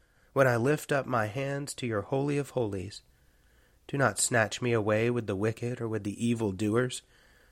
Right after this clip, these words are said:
who speak peaceably with their neighbors while strife is in their hearts.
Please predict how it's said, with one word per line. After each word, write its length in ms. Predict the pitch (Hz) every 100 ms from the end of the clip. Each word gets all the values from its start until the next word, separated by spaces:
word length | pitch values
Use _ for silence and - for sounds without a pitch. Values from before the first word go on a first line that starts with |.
| _ -
who 140 | 131
speak 320 | - 139 120
peaceably 540 | - 131 123 123 123 127
with 140 | 120
their 160 | 107 104
neighbors 540 | 107 117 127 139 -
while 140 | 110
strife 680 | - - - 101 104 120 -
is 120 | 127
in 120 | 117 107
their 160 | 98
hearts. 560 | 85 104 131 - -